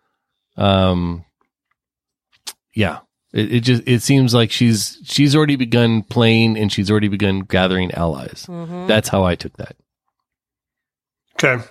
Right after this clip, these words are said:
Speaker 1: And this is, this is the game we play. This is the, the Greens, uh, the green team has been formed.
Speaker 3: The green
Speaker 1: The captain's
Speaker 3: team.
Speaker 1: been picked, and she's,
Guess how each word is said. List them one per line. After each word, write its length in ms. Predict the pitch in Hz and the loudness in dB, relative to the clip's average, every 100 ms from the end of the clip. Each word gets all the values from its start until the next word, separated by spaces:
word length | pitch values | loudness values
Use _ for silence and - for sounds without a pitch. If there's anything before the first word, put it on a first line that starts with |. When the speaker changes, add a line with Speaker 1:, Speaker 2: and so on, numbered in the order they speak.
| - | -2
Speaker 1:
And 160 | 104 | 2
this 200 | 110 - 110 | 2 2 0
is, 340 | 104 92 90 | 0 -2 -4
this 240 | - 113 127 | -2 0 0
is 180 | 120 | 0
the 60 | 117 | 0
game 260 | 113 127 131 | 2 2 2
we 100 | 131 | 2
play. 320 | 147 156 95 | 0 0 2
This 240 | 101 - | -2 0
is 180 | 110 101 | -2 0
the, 300 | 107 101 101 - _ _ _ | 0 0 -2 -10 _ _ _
the 360 | 92 95 95 104 - | -2 0 0 -6 -8
Greens, 560 | - 104 117 123 113 - 123 - | 0 4 4 4 0 -8 -12 -6
uh, 440 | 107 104 104 104 | -2 0 0 -2
the 100 | 104 | -4
green 240 | 104 117 117 | 0 0 2
team 220 | 127 113 | 2 4
has 200 | 107 95 | 2 0
been 180 | 107 101 | -2 -4
formed. 320 | - 82 76 | -6 -8 -4
Speaker 3:
The 100 | 143 | -2
green 360 | 113 104 107 123 | -2 -2 -2 -2
Speaker 1:
The 60 | - | 0
captain's 460 | 120 117 120 107 | 0 2 0 0
Speaker 3:
team. 40 | 92 | 0
Speaker 1:
been 140 | 95 | -2
picked, 360 | - 135 - 110 | -2 -4 -2 -4
and 100 | 104 | -2
she's, 260 | 98 90 | -6 -8